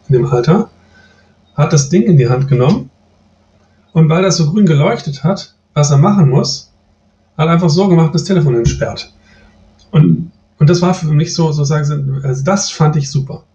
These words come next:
Speaker 1: Weil da hat jemand
Speaker 2: Hm.
Speaker 1: wirklich sich, da habe ich gesagt, also Apple muss entweder an kleinen Kindern oder an alten Menschen arbeiten,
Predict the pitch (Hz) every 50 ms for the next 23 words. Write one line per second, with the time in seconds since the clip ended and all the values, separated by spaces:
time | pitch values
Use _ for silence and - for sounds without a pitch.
0 | _ _ _ - 123 139 143 139 175 175 170 165 165 170 170 165 160 - 127 -
1 | 151 196 - - 208 196 - - 175 170 - - 165 156 151 147 147 160 160 -
2 | 160 156 147 143 - - 135 131 143 135 - 165 170 170 202 190 165 160 165 -
3 | - - 156 143 156 147 147 143 - 151 139 139 - 185 190 196 196 185 170 160
4 | 160 156 147 - 143 147 - 143 131 135 143 - 151 120 120 117 117 117 117 117
5 | 117 160 196 -